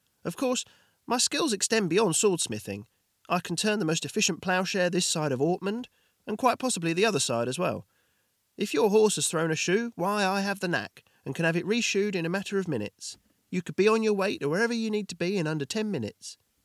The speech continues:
The man at the door took a long, considering breath,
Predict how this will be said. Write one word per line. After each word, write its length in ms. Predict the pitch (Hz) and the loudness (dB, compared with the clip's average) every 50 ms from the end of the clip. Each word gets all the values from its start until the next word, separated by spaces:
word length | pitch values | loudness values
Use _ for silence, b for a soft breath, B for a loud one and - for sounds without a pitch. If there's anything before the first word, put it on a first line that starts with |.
| _ _ _ _ _ _ _ _ _ _ _ _ _ _ _ | _ _ _ _ _ _ _ _ _ _ _ _ _ _ _
The 100 | - 120 | -2 0
man 220 | 123 131 147 160 | 0 2 0 0
at 80 | 156 - | -2 -4
the 80 | 147 139 | -6 -4
door 280 | - 139 127 120 113 | -2 -2 0 0 -2
took 180 | - - 123 - | -4 -6 -8 -8
a 60 | 123 | -6
long, 400 | 117 120 131 131 135 135 135 135 | -4 -2 -2 -2 -2 -4 -6 -8
considering 600 | - - 127 120 - - 143 139 135 135 135 135 | -8 -8 -6 -4 -2 -2 -2 -2 -2 -4 -4 -4
breath, 340 | 127 127 113 104 - - _ | -4 -4 -6 -6 -8 -14 _